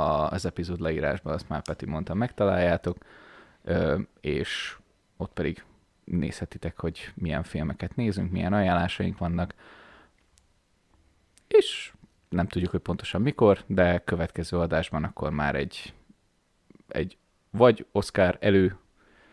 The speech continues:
tippelős adással, exkluzívval jövünk, vagy már Oscar kibeszélőssel, azt még nem döntöttük el,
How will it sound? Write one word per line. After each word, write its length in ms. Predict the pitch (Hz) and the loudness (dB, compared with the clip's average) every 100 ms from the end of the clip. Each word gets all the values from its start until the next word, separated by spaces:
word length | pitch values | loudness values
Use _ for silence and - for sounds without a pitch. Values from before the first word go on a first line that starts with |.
| - - _ _ - | -20 -20 _ _ -2
tippelős 760 | 120 - 107 98 95 - - - | 0 6 8 8 6 0 -8 -4
adással, 680 | - 98 90 - - 87 92 - | 2 6 6 4 2 2 0 -6
exkluzívval 840 | 90 - 92 90 87 90 87 85 - - | -8 -2 0 2 2 4 4 2 -8 -4
jövünk, 400 | 90 87 87 - | -2 0 -2 0
vagy 240 | 85 80 | 0 0
már 280 | 80 80 78 | 0 0 -2
Oscar 320 | - - - | -4 -10 -10
kibeszélőssel, 1400 | - 85 - - - - - - - - - - 120 - | -10 -10 -8 -8 -8 -10 -14 -20 -20 -20 -4 4 4 4
azt 200 | - - | -4 -8
még 100 | - | -6
nem 140 | - - | -6 -6
döntöttük 460 | - - - - | -8 -8 -10 -2
el, 180 | 123 110 | 2 2